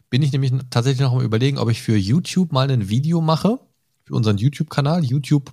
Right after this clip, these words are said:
Punkt com slash at mindcast podcast. Ähm, und zwar gibt's einen W O W, äh, Geogesser sozusagen.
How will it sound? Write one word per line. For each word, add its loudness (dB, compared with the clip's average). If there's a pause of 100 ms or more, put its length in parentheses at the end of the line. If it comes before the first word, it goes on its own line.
Punkt 0
com 0 (120)
slash -2
at 0
mindcast 0
podcast. -2 (800)
Ähm, 0
und -2
zwar 0
gibt's -4
einen 0
W 2
O 0
W, 2
äh, -2 (680)
Geogesser 0
sozusagen. -2